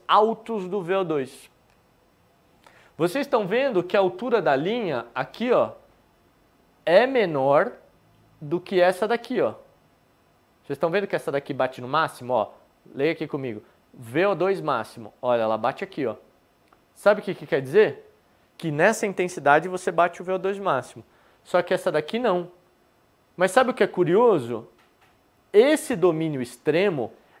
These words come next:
é mais intenso do que o severo. Na prática,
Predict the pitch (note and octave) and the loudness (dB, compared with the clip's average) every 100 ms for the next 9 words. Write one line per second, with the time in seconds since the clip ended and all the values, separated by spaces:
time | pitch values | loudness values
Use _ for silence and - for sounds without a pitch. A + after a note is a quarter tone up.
0 | - E3 E3+ D#3 D#3 F3 A3 F3 G3+ G3 | -4 -2 -2 -2 -2 -2 -4 -6 -6 -8
1 | - - D#3 D#3 - - D4+ F#4+ - _ | -6 0 2 0 -6 -4 -4 -4 -8 _
2 | _ _ _ _ _ _ C#3+ E3+ F3+ A#3 | _ _ _ _ _ _ -6 -2 0 2
3 | A3 F#3 E3+ C3 - _ _ _ _ _ | 2 4 4 2 -4 _ _ _ _ _
4 | _ E3+ F#3 F3 C3+ - A2+ | _ 0 4 4 4 0 -12